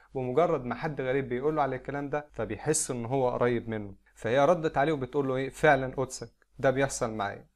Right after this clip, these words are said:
فبيقول لها: "بعتذر لك يا بنتي إن كان كلامي أزعجك." فقالت له: "لا، لا، أبدا، خدوا بالكم من اللي جاي." فبيقول لها: "يسوع المسيح بلغني رسالة باسمك على المذبح." يعني أنا معرفش جايب منين الفكر ده، إن يعني السيد المسيح كلمه وبعت له رسالة معاها،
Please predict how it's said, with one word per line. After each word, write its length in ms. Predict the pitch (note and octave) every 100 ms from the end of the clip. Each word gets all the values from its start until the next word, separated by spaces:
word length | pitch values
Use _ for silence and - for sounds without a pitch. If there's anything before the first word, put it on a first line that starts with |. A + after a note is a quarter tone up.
| _ _ _ _
فبيقول 400 | - B2+ B2+ C3
لها: 120 | C#3
"بعتذر 500 | C#3 B2 - A#2+ C#3
لك 180 | C3+ A#2+
يا 60 | A#2
بنتي 320 | A#2+ A#2+ B2
إن 60 | A2
كان 220 | B2+ B2+
كلامي 420 | - A#2+ C3 B2
أزعجك." 520 | A#2+ B2+ C3+ A2 - _
فقالت 380 | - B2 C#3+ -
له: 40 | B2
"لا، 100 | B2
لا، 280 | A#2 -
أبدا، 280 | A#2 G#2 A2+ -
خدوا 220 | - C#3
بالكم 300 | C3+ C#3+ -
من 80 | B2
اللي 160 | A2 A2
جاي." 260 | G#2 G2 -
فبيقول 360 | A#2 A2 A2+
لها: 120 | C3
"يسوع 420 | C3+ A#2 - E3 D3+
المسيح 420 | C#3+ C3 D#3 C#3+
بلغني 480 | B2 A#2+ C#3+ C#3+ B2
رسالة 360 | - C#3 B2+
باسمك 440 | B2 C3+ - A#2+ A#2
على 160 | A#2
المذبح." 520 | G#2 A2 F#2+ - - _
يعني 420 | A2 G#2 A2 A2 C#3
أنا 160 | C#3+
معرفش 460 | C3 B2+ C#3+ - C3
جايب 340 | B2 C#3+ A#2+
منين 300 | A#2+ B2+ C#3
الفكر 500 | A#2 - C3+ - A2+
ده، 220 | A2+ A#2+ - _
إن 200 | A#2+ G#2+
يعني 560 | G#2 A#2 B2 A#2+ A2 A2+
السيد 380 | A#2 - C#3 B2+
المسيح 440 | A#2+ A2+ - C3
كلمه 360 | - A2 A2+ B2
وبعت 480 | A2 A2 A#2 B2 A2+
له 60 |
رسالة 340 | G#2 - A#2 A2
معاها، 400 | G#2+ A#2+ A#2+